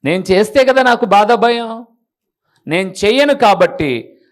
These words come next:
నా ప్రభు అయిన యేసుక్రీస్తు చేయలేదు కాబట్టి, ఆయన వలె తన సేవకుడైన నేనుండాలని కోరుకున్నాడు. నా వలె విశ్వాసులైన మీరుండాలని నేను కోరుకుంటున్నాను. అంతకు మించి మరొక ఆలోచన కాదు.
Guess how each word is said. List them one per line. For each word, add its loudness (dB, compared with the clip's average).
నా 2
ప్రభు 0
అయిన 4
యేసుక్రీస్తు 0
చేయలేదు 4
కాబట్టి, 0
ఆయన 4
వలె 6
తన 2
సేవకుడైన 2
నేనుండాలని 4
కోరుకున్నాడు. 2
నా 2
వలె 4
విశ్వాసులైన 2
మీరుండాలని 2
నేను 2
కోరుకుంటున్నాను. -14
అంతకు 2
మించి 2
మరొక 4
ఆలోచన 6
కాదు. 4